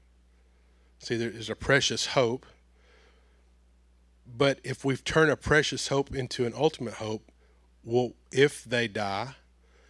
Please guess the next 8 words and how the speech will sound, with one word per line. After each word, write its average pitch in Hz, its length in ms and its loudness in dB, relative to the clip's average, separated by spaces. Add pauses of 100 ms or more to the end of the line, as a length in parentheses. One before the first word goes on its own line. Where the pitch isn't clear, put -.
(260)
if 156 180 0
something 123 520 -2
happens, 113 640 -6
if 160 320 0
they 123 200 -2
leave 101 380 -10
me, 120 320 -8 (580)
then 120 500 -2